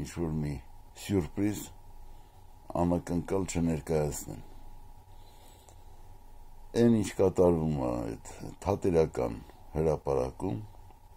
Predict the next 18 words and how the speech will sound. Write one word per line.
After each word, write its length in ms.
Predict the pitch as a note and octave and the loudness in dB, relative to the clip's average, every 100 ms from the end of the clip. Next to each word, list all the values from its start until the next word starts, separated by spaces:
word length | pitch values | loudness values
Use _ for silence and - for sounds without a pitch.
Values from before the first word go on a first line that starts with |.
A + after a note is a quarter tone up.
| - - E2+ | -18 -10 -4
և 120 | F2+ - | -4 -4
խնդրում 400 | F#2+ F2+ - F#2+ | -8 -6 -4 0
եմ 100 | F#2 F#2+ | 0 -2
միշտ 260 | G#2+ - - | -4 -8 -10
էլ 80 | - - - B1 | -10 -14 -10 -10
ասեք 280 | - G2+ - | -8 -12 -6
"թատերական 680 | D2+ D2 E2+ D#2+ D#2 D#2+ - - - B1 | -8 -4 -2 -2 -2 -6 -6 -14 -18 -8
հրապարակ", 640 | C2 C#2+ C#2 C#2+ - - - - - - - - - - - - - - - - - - - - - - | -6 -6 -4 -4 -4 -10 -20 -20 -20 -20 -20 -20 -20 -20 -20 -20 -20 -18 -18 -18 -20 -20 -18 -20 -20 -8
որովհետև 500 | F2 G2 - E2 - - - - - - - - D#2+ | -2 0 2 -2 -2 -16 -20 -20 -20 -20 -18 -4 0
դա 100 | D2 D2+ | 2 2
նրա 180 | E2 E2 - - - D#2 | 4 4 2 -10 -12 -10
իսկական 500 | - D#2+ D2+ C2+ C2 D2+ | 0 0 2 -4 -2 0
անվանումն 600 | D2+ C2+ C2 C2 B1 E2+ G2 | 2 2 -2 -2 -4 -4 -4
է, 40 | G#2+ - - - - - - - - - - F#2+ | -6 -12 -20 -20 -20 -20 -20 -20 -20 -12 -2 2
և 280 | G#2+ G2 - A2 | 2 2 0 0
ինչ 100 | D2+ - - D2+ | 0 -4 -4 -4
այսօր 440 | - E2 C#2 - - - - - - | -2 -2 -2 -6 -18 -18 -20 -10 -2
ընդդիմությունը 840 | A2 F2 E2 D2+ C2+ - C#2 C2+ | 0 2 2 0 -4 -8 -6 -6